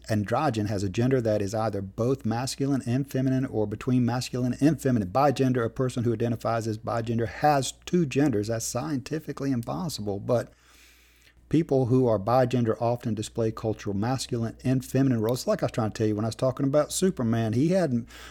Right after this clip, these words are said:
masculine and not so masculine. Some people might even say feminine, as he was Clark Kent. You know, he was waiting for Superman to pop out and do his thing and, uh, more like a woman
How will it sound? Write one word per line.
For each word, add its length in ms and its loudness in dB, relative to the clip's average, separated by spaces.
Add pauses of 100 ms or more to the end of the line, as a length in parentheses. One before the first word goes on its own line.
(140)
masculine 720 2
and 180 2
not 200 -4
so 180 2
masculine. 720 0
Some 180 -2
people 240 0
might 240 0
even 220 2
say 220 2
feminine, 520 2
as 160 0
he 160 2
was 300 -2
Clark 340 0
Kent. 320 2
You 80 2
know, 160 2
he 180 2
was 300 -4 (420)
waiting 280 4
for 100 0
Superman 520 4
to 40 0
pop 320 2
out 280 4
and 280 -6 (480)
do 220 8
his 280 6
thing 540 0 (180)
and, 380 0
uh, 240 0
more 300 4
like 200 4
a 60 2
woman 580 2